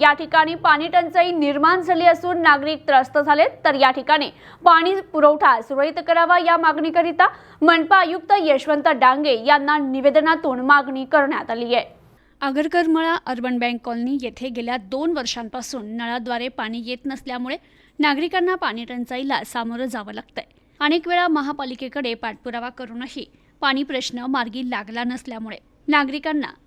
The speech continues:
पैसे देऊन टँकरद्वारे पाणी विकत घ्यावं लागतंय. तरी लवकरात लवकर अर्बन बँक कॉलनीतील पाणी प्रश्न मार्गी लावावा, अशी मागणी मनपा आयुक्त यशवंत डांगे यांच्याकडे निवेदनातून करण्यात आली, अशी माहिती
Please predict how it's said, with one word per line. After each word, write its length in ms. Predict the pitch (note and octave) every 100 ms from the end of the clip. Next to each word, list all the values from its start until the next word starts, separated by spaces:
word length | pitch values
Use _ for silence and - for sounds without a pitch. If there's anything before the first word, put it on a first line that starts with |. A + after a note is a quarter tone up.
| -
पैसे 320 | D#4+ D4 -
देऊन 280 | D#4 D#4+ C#4
टँकरद्वारे 680 | C#4+ C4+ A#3+ B3+ C4+ C#4 B3 B3
पाणी 320 | A#3+ B3 B3
विकत 360 | A#3 A3+ B3 G#3
घ्यावं 220 | B3 A#3+
लागतंय. 300 | A#3+ - - _ _ -
तरी 200 | A#3+ C4
लवकरात 440 | C4 G#3+ A#3+ A#3+
लवकर 360 | B3 B3+ D4+ A#3+ - _ _
अर्बन 320 | D4 C#4+ C#4 D#4
बँक 240 | D#4+ D#4+
कॉलनीतील 440 | D#4 A#3+ A#3+ A3+ C4
पाणी 300 | B3 G#3 A3+
प्रश्न 420 | A#3+ B3 - A3 G#3+ _ _ -
मार्गी 380 | A#3+ A3+ A3 C4
लावावा, 340 | B3 B3+ B3+ - _ _ _
अशी 220 | D4+ D4
मागणी 360 | F#4 E4 C4 C4+
मनपा 340 | D4+ A#3+ G#3+
आयुक्त 320 | B3 A#3 A#3+ C#4
यशवंत 480 | A#3+ A3+ - A#3+ A#3+
डांगे 420 | A3+ A3+ B3+ A3+
यांच्याकडे 600 | G#3+ A3+ A3 B3+ B3+ A#3+
निवेदनातून 720 | B3+ A3+ A3 B3 A#3+ A#3 A#3
करण्यात 400 | A#3+ A#3+ G#3 G#3+
आली, 160 | A#3+ C4 - _ _ _
अशी 240 | - B3+ B3+
माहिती 500 | B3 A#3 C#4+ G#3+